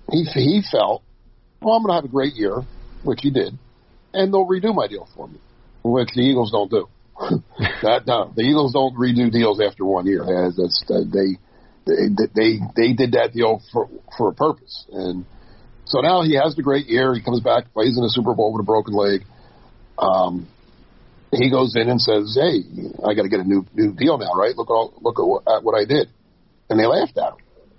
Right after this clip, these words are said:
They really, they, they literally laughed at him, and then made him look bad. Which is, this is where the Eagles are, are at fault. They leaked it out to us how he, like, they, he went in and talked to them. He didn't, he didn't talk to the press. He went in and talked to them.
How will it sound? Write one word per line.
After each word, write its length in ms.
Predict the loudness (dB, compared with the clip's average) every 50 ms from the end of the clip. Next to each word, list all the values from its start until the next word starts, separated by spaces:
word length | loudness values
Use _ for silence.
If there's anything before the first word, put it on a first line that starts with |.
| _ _
They 80 | -2 0
really, 240 | 2 4 4 2 2
they, 120 | 0 0
they 360 | 0 2 0 0 0 -2 0 2
literally 320 | 4 4 4 4 2 0
laughed 300 | 0 0 0 0 0 -2
at 140 | -2 -2 -2
him, 140 | -2 -6 -8 -14 -20 -20 -20 -20 -20 _ _ _ -20 -6 -2
and 160 | -2 0 2
then 160 | 2 2 2
made 160 | 2 0 0
him 120 | 0 0 0
look 220 | 0 0 -2 _
bad. 280 | -8 -8 -8 -10 -16 -20 _ _ _ _
Which 160 | -10 -4 -2
is, 160 | -2 -2 0 0
this 180 | -2 -2 0
is 60 | 0
where 160 | 2 2 2 2
the 60 | 2
Eagles 320 | 2 0 0 0 -2 -4 -8
are, 100 | -12 -12 -12 -6 -4 -4
are 140 | -4 -4 -6
at 80 | -12
fault. 300 | -6 -4 -4 -4 -4 -8 -16 _ _ _ _ _ _ _ _ _ _ _ _ _ _ -2
They 180 | 0 0 2
leaked 300 | 2 2 2 0 0 -2
it 100 | -2 0
out 260 | 2 2 2 0 -2 -6 _ -14 -8
to 80 | -4 0
us 340 | 2 2 0 0 -4 -10 -14 _ -12 -6 -4
how 200 | -2 0 -2 -2 -2
he, 160 | -4 -6 -6 -6 -6 -4
like, 120 | -4 -2 0
they, 200 | 2 0 0 0 -8 _ _ _ _ _ _ _ _
he 160 | -2 0 2 2
went 160 | 4 4 4
in 220 | 2 2 0 -2 -2
and 120 | -4 -2
talked 240 | 0 0 0 0 -2
to 80 | -2 0
them. 340 | 2 2 0 0 -4 -10 -12 -18 _
He 180 | -6 -2 0 2
didn't, 220 | 2 2 0 -4
he 160 | -6 -2 0 2
didn't 160 | 2 2 2
talk 220 | 2 0 0 0 -4
to 60 | -8
the 60 | -10
press. 400 | -8 -8 -8 -8 -6 -8 -8 -6 -2
He 100 | 0 2
went 140 | 2 2 2
in 60 | 0
and 100 | 0 0
talked 220 | 0 0 0 0 0
to 60 | 0
them. 340 | 0 0 0 -2 -6 -10